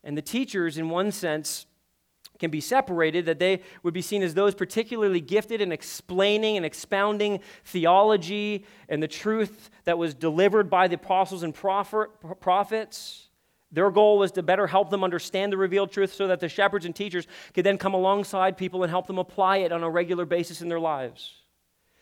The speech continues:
They work in tandem together in many ways, and they even overlap in some individuals. There are some, I would argue that they're, all pastors are teachers. They must be able to teach according to First Timothy three, but not all teachers are pastors.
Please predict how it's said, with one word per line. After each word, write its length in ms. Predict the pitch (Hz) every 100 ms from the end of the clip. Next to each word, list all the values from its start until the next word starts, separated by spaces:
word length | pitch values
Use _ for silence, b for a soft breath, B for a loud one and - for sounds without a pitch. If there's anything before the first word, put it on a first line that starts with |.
| b b b b
They 280 | 160 180
work 280 | 180 208 220
in 140 | 220 202
tandem 560 | - 214 226 190 175
together 500 | 165 165 180 196 175
in 160 | 160 160
many 240 | 175 196
ways, 280 | 170 147 165
and 100 | 175
they 60 | 165
even 260 | 185 196
overlap 540 | 180 170 180 165 170 190
in 80 |
some 240 | 180 185 180
individuals. 580 | 185 185 208 185 156 143
There 100 | 156
are 20 |
some, 320 | 151 202 196 190 B B B
I 180 | 160
would 120 | 185 190
argue 300 | 175 170 175
that 100 | 156
they're, 100 | 170
all 300 | 160 190 202
pastors 480 | 196 175 170 175
are 80 | 151
teachers. 440 | - 226 226 147 160
They 120 | 156
must 180 | 156 156
be 140 | 160
able 240 | 170 175
to 80 | 151
teach 280 | - 196 175
according 380 | 143 156 147 143
to 140 | 147
First 400 | 135 143 143 - _ b b b
Timothy 320 | - 143 143
three, 480 | 135 139 139 156 180 - b b b
but 140 | - 156
not 160 | 165
all 100 | 170
teachers 340 | 160 175 160 139
are 80 | 131
pastors. 760 | 165 151 - - 101 - -